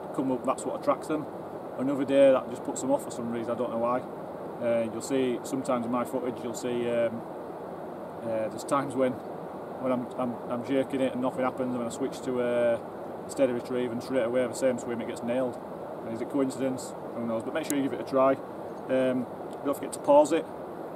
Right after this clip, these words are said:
Sometimes on the cast, we like to cast it out, let it hit the water, and let it just sit there.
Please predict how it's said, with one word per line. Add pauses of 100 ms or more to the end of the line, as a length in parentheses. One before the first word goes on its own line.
(140)
Sometimes
on
the
cast, (520)
we
like
to
cast
it
out, (480)
let
it
hit
the
water, (280)
and
let
it
just
sit
there.